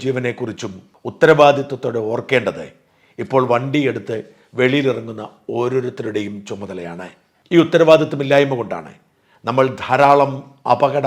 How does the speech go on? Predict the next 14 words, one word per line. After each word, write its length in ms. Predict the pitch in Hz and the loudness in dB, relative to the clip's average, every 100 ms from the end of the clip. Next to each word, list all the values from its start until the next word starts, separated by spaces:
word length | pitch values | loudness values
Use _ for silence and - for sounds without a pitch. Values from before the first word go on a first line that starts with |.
| 120 | -2
വാർത്തകൾ 380 | 113 - 101 95 - | -4 -6 -10 -12 -14
കേൾക്കുന്നത്. 460 | 85 80 85 87 - _ _ _ _ _ _ _ _ | -16 -18 -16 -16 -18 _ _ _ _ _ _ _ _
ഇന്നലെ 260 | 127 143 139 | 0 2 4
വൈകുന്നേരം 480 | 135 139 143 139 135 - - 131 | 4 4 2 2 0 -8 -8 0
ഉറങ്ങാൻ 420 | 131 143 143 143 135 | 2 2 -2 -4 -4
കിടക്കുന്നതിന് 600 | 135 139 139 131 135 127 127 | -6 -6 -8 -6 -6 -4 -4
മുൻപ് 280 | 127 127 82 - _ _ _ _ - | -4 -6 -10 -14 _ _ _ _ 0
ഞാൻ 140 | 120 131 | 2 4
ഏറ്റവും 360 | 131 139 139 131 131 - - | 4 2 -2 -2 -8 -12 -6
ഒടുവിൽ 300 | 117 131 143 139 | -4 -2 -2 -2
കണ്ടത് 300 | 131 127 104 - - _ _ _ - | -2 0 -2 -4 -20 _ _ _ 0
സങ്കടകരമായ 640 | 160 165 170 156 143 135 127 | 2 4 4 4 2 0 0
ഒരു 100 | 131 - - | -2 -8 -10
കൂട്ടിയിടിയായിരുന്നു. 840 | 151 147 135 107 98 85 85 87 | -8 -6 -6 -6 -6 -8 -12 -16